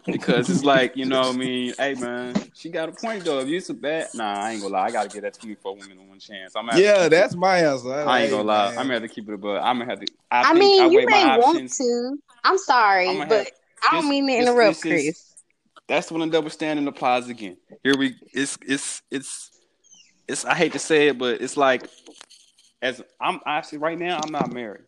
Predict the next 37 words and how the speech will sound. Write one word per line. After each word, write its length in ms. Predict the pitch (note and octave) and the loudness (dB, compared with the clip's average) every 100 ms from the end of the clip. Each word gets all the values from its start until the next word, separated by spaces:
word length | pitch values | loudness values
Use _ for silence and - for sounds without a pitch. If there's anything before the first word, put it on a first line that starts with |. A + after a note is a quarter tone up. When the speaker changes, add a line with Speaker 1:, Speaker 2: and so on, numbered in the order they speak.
| _ | _
Speaker 1:
I 60 | A#2+ | -4
got 180 | B2 A#2 | -2 -4
no 120 | A2+ | -6
kids. 460 | - B2 G#2 - - _ _ _ | -12 -12 -12 -16 -20 _ _ _
So 400 | - A#2+ A2 - _ _ _ - | -4 -4 -4 -8 _ _ _ -16
if 100 | - | 0
I 80 | B2 | 2
was 180 | F3 F#3+ | 2 -2
to 80 | D#3+ | -6
get 200 | E3+ E3 | -6 -2
that, 160 | D3+ | -2
I 40 | C3 | -2
mean, 200 | D3+ C3 | -4 -2
that, 220 | C#3+ - | -4 -6
it 140 | B2+ | -8
applies 380 | C#3 - D3 C3 | -8 -4 -2 -2
to 60 | - | -6
different 260 | C#3 B2+ | -10 -10
people. 260 | D3+ D3 A#2 | -10 -10 -8
Every 200 | B2+ - C3+ | -8 -10 -8
different, 220 | C#3+ C#3 | -8 -8
it's, 120 | C#3 | -10
it, 180 | A#2 A#2+ C3+ - B2+ B2+ | -10 -12 -12 -6 -6 -2
my 200 | D3 E3 - | -2 -2 -6
point, 200 | F3+ E3 | -12 -6
my 120 | D#3+ | -4
whole, 380 | D#3+ F3 D#3 C#3+ B2+ | -2 -2 -4 -4 -2
my 160 | D#3+ | -4
point 280 | E3 - D#3+ | -4 -6 -6
right 160 | D#3+ D3+ | -4 -4
now 280 | D3+ D3 | -4 -4
is 120 | B2+ - | -6 -6
different 300 | C#3 C#3 C#3 | -6 -6 -6
people, 280 | D3+ - | -8 -6
different 280 | C3 D#3 D3+ | -4 -4 -6
strokes, 420 | - D3+ C3 - | -6 -4 -4 -6
different, 300 | - C#3 C3+ | -6 -6 -6